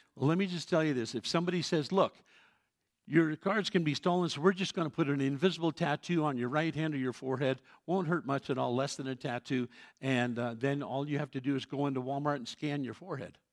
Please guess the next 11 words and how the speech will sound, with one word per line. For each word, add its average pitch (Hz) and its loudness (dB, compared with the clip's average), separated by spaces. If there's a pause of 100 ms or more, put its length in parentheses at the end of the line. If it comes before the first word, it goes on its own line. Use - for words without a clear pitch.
(1800)
Or 240 8
better, 214 6
your 180 0
right 170 2
hand, 143 0
but 175 6 (340)
don't 196 0
miss 208 2
the 147 -2
point. 180 -2 (460)
It, 165 4